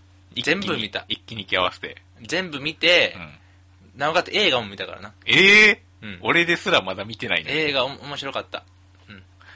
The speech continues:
Speaker 1: ええー、
Speaker 2: そう。
Speaker 1: いいな。持ってんの？ディスクを。
Speaker 2: 持ってるよ。
Speaker 1: ブルーレイを。
Speaker 2: ブルーレイ。
Speaker 1: ブルーレイ。
Speaker 2: ブルーレイっていうか、
Speaker 1: ええー。
Speaker 2: まあ、うん、あります。
Speaker 1: 何の影響や、もう。
Speaker 2: もうあれ、あの、あの方ですよ。
Speaker 1: あの方ですか？
Speaker 2: 俺のバックにいる、あの方ですよ。
Speaker 1: <laughs> なるほど。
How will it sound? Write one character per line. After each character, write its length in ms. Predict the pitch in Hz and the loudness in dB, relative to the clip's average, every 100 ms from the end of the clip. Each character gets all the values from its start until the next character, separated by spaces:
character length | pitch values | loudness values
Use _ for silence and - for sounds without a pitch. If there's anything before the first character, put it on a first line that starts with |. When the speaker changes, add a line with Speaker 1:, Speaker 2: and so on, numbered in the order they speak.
| - - 123 | -20 -20 -14
Speaker 1:
え 580 | 117 127 131 135 139 | -8 -4 -2 -2 -2
え 140 | 131 - | -4 -8
ー、 60 | - | -14
Speaker 2:
そ 80 | 110 | -12
う。 80 | 120 | -10
Speaker 1:
い 120 | 120 | -8
い 20 | |
な。 240 | 120 117 | -4 -4
持 140 | 95 101 | -4 -8
っ 40 | |
て 160 | - 151 | -4 -4
ん 60 | |
の？ 100 | 110 | -4
デ 80 | 85 | -10
ィ 40 | 85 | -12
ス 120 | - | -14
ク 80 | 80 | -18
を。 140 | - - - | -20 -20 -20
Speaker 2:
持 80 | 110 | -16
っ 20 | |
て 100 | 107 | -12
る 60 | 101 | -12
よ。 100 | - - _ _ - | -12 -18 _ _ -16
Speaker 1:
ブ 120 | 117 | -10
ル 100 | 101 | -6
ー 60 | 95 | -6
レ 180 | 80 - | -8 -10
イ 40 | |
を。 100 | - _ _ - | -20 _ _ -20
Speaker 2:
ブ 100 | 110 | -10
ル 100 | 107 | -8
ー 20 | 92 | -8
レ 60 | - | -12
イ。 20 | - | -10
Speaker 1:
ブ 80 | 98 | -8
ル 60 | |
ー 60 | 73 | -6
レ 140 | 50 - | -8 -10
イ。 20 | |
Speaker 2:
ブ 60 | 104 | -8
ル 120 | 98 | -6
ー 20 | |
レ 80 | 92 | -6
イ 120 | 90 | -6
っ 40 | 147 | -8
て 60 | |
い 80 | 156 | -8
う 20 | 156 | -10
か、 60 | |
Speaker 1:
え 20 | |
え 20 | 85 | -16
ー。 20 | |
Speaker 2:
ま 200 | - 87 - | -18 -20 -20
あ、 80 | 87 - | -20 -20
う 40 | |
ん、 20 | |
あ 40 | 85 | -20
り 60 | |
ま 120 | 85 - | -18 -18
す。 320 | - - - - - _ _ - - | -20 -20 -20 -20 -20 _ _ -20 -10
Speaker 1:
何 240 | 98 120 | -8 -6
の 60 | 139 | -4
影 240 | 160 196 | -4 -4
響 240 | 190 214 214 | -6 -8 -4
や、 100 | 90 | -4
も 380 | 80 73 71 - - 110 | -6 -20 -20 -20 -20 -10
う。 40 | |
Speaker 2:
も 140 | 107 | -4
う 20 | 104 | -4
あ 60 | |
れ、 100 | 92 95 | -6 -10
あ 100 | 95 | -16
の、 60 | 87 82 80 - _ _ | -16 -18 -20 -20 _ _
あ 100 | 104 | -16
の 100 | 101 | -14
方 200 | 101 92 | -14 -16
で 120 | 82 - | -18 -20
す 100 | - | -20
よ。 80 | - _ _ _ - | -20 _ _ _ -12
Speaker 1:
あ 100 | 90 | -10
の 80 | 90 | -8
方 20 | |
で 40 | |
す 20 | 87 | -6
か？ 60 | |
Speaker 2:
俺 140 | 117 113 | -4 -4
の 120 | 107 | -4
バ 120 | 101 107 | -4 -4
ッ 40 | |
ク 140 | - 90 | -6 -14
に 140 | 85 | -14
い 40 | |
る、 180 | 82 82 - - | -16 -18 -18 -12
あ 180 | 98 | -10
の 80 | 98 | -8
方 200 | 92 87 | -8 -10
で 80 | 82 | -12
す 100 | - | -14
よ。 60 | 80 | -12
Speaker 1:
<laughs> 40 | |
な 80 | - | -12
る 80 | 101 | -14
ほ 120 | - | -16
ど。 100 | 80 | -16